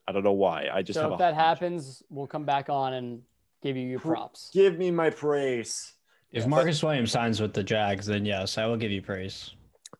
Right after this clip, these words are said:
Speaker 1: All right, let's, let's move on to a more pathetic franchise in the Houston Texans.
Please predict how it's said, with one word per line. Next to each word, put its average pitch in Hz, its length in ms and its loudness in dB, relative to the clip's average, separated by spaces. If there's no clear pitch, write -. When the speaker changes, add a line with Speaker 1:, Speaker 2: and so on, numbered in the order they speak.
Speaker 1:
All 139 80 4
right, 104 220 2
let's, - 360 0
let's 135 280 0
move 135 180 0
on 117 260 2
to 101 460 -4
a 110 60 -10
more 104 180 -6
pathetic 95 500 -8
franchise 90 760 -14
in 95 80 -12
the 90 60 -14
Houston 95 440 -10
Texans. 101 680 -4